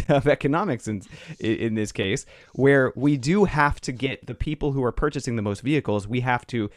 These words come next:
subsidize so that they will buy the kind of vehicles that then will enter the secondary market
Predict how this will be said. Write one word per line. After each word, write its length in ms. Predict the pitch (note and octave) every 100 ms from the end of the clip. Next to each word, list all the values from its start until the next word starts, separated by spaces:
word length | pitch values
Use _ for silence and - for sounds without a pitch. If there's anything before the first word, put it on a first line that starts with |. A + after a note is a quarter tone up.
| _
subsidize 640 | - D3+ C3+ C3 A#2+ A#2 - -
so 180 | - A#2
that 160 | A#2+
they 120 | A#2
will 140 | A2+ G#2
buy 240 | G#2 A#2
the 100 | A2+
kind 240 | - A#2+ A2
of 80 |
vehicles 440 | G2 B2 A#2+ G2 F#2
that 180 | G#2+ F#2
then 180 | B2
will 160 | B2+ A2+
enter 300 | A2 A#2 G2+
the 80 | F#2+
secondary 540 | - G#2 F#2+ F2+ F2+
market 480 | F2 A2+ G#2+ D2 -